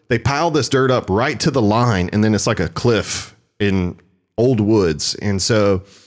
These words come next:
we had some trees and things that were back there. And so we came in and we're like, "We want, this is not how we want our backyard." And so we just came in and just, like, cleared it,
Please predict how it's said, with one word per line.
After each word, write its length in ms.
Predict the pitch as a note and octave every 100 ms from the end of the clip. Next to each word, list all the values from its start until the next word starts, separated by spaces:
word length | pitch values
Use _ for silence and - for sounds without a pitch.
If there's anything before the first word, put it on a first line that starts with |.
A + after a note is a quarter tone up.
| _ _ _ -
we 80 | C3+
had 240 | B2 G#2+
some 280 | - F#2+ F2
trees 420 | - C3 B2 A2
and 140 | A2
things 300 | G2 G2 F2+
that 120 | - -
were 100 | G2
back 280 | E2 G2+
there. 340 | - F2 F2 E2+
And 260 | E2 D2 - _ _ _ _ _ _ _ _ -
so 100 | A2+
we 140 | C#3
came 300 | D3+ B2+ G#2+
in 240 | A2 G#2+ G2
and 160 | F#2
we're 100 | F#2
like, 200 | F#2+ F2+ - _ -
"We 100 | A#2
want, 320 | A#2+ B2 - - _ _ _ _ _
this 160 | A#2 A2
is 120 | G#2+
not 200 | A2 G2+
how 140 | F#2+ F#2+
we 100 | F2+
want 200 | F#2 E2+
our 120 | E2
backyard." 480 | E2+ F2 C#2 E2 D2+
And 80 |
so 340 | - F2 D#2+ D#2 _ _ _ _ _ -
we 80 | C3+
just 100 | -
came 220 | C3+ A#2
in 100 | G2+
and 120 | F#2+
just, 200 | F2+ -
like, 220 | G2 E2+ - _ _ _ _ _ _ -
cleared 340 | - B2+ F#2
it, 260 | D#2+ B1+ -